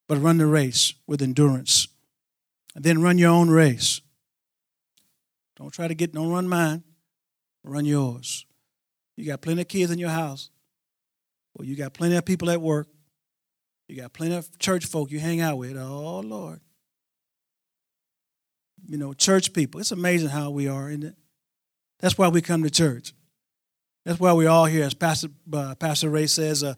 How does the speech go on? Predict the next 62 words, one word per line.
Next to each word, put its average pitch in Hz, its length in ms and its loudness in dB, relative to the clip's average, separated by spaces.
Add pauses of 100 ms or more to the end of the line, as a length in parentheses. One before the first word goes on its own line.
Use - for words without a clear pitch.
(260)
uh, 143 400 -18
you 147 120 -12
know, 147 180 -10
we're 147 160 -4
not, 151 300 -6
there's 147 180 -10
not 151 140 -6
a - 20 -12
bunch 143 180 -4
of 139 80 -12
perfect 139 320 -4
people 139 280 0
here. 131 160 -8
We're 143 200 -4
imperfect 139 500 -6
people. 135 260 -10
That's 143 180 -6
why 139 140 -6
we're 131 180 -8
here, 135 300 -6 (320)
to 147 100 -14
work 135 460 -8 (1400)
and 139 180 -16
to 143 60 -4
gain 147 380 0
the 143 140 -2
endurance, 135 560 -4
to 143 120 -8
learn 147 380 0
the 139 80 -6
tool, 139 460 -10
to 135 80 -10
learn 147 300 -4
the 139 60 -4
things 147 300 -8
that 135 160 -8
we 143 80 -8
need 139 200 -10
to 139 60 -10
learn, 135 320 -12 (300)
and 139 140 -12
to 135 100 -8
have 139 240 -6
the 143 80 -14
tools 151 380 -6
that 139 140 -4
we 143 100 -6
need 139 240 -6
to - 60 -12
have 135 300 -8 (280)
in 156 100 -8
order 135 200 -10
to 131 140 -10
run 131 220 -8
this 127 260 -8
race. 131 200 -8
And 135 100 -10
the 135 60 -12
last 151 360 -2
part 143 220 -12
of 139 80 -12
that 135 180 -8